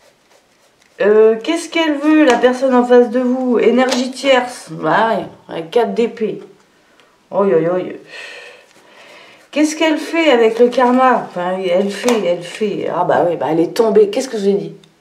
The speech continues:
Cette personne, elle est tombée amoureuse. C'est l'accident. Le coup de foudre. Oh, merde. C'est la boulette.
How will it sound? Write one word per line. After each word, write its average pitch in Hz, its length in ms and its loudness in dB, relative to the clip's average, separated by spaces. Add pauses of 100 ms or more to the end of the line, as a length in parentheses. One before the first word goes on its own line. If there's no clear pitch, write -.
(680)
Cette - 260 2
personne, 190 440 2
elle 156 160 0
est 160 140 -8 (320)
tombée 247 640 6 (640)
amoureuse. 196 720 4 (320)
C'est - 640 0
l'accident. 202 880 2 (1700)
Le 339 340 2
coup 359 240 4
de 262 160 4
foudre. 233 680 -4 (220)
Oh, - 300 -4 (320)
merde. 220 560 2 (520)
C'est - 120 0
la 220 140 6
boulette. 240 480 4